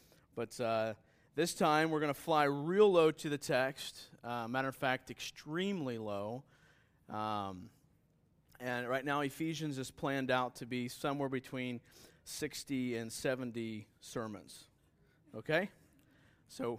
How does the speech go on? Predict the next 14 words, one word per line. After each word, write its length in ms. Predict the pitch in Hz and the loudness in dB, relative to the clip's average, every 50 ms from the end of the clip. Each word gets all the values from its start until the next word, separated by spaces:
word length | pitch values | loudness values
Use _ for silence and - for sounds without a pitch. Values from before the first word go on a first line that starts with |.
| - - _ | -6 -10 _
we're 160 | - 147 156 | -2 -2 0
gonna 160 | 165 175 165 | 2 2 2
be 220 | 156 147 160 160 156 | 2 2 2 2 4
there 180 | 156 143 143 | 4 4 2
for 240 | 139 - - - 139 | 2 0 -4 -2 0
a 60 | 127 | 0
long 240 | 127 131 139 135 131 | 0 0 0 -2 -4
time, 380 | - - 139 131 117 104 98 107 | -6 -6 -4 -4 -4 -4 -4 -4
maybe 180 | 117 120 127 135 | -4 -2 -2 -4
till 160 | 135 - 143 | -4 -4 -4
Jesus 380 | 135 127 131 131 127 135 - - | -4 -4 -4 -4 -4 -6 -8 -6
comes 260 | - 131 131 127 - | -6 -4 -4 -4 -2
back. 240 | - 123 127 131 - - _ _ - - - - - - - - - - - - - - - - - | 0 0 0 0 -4 -10 _ _ -20 -20 -20 -20 -20 -20 -20 -20 -20 -20 -20 -20 -20 -20 -20 -18 -4
But 480 | 139 139 175 175 160 139 131 - - - | 4 10 10 12 12 10 8 4 -2 -8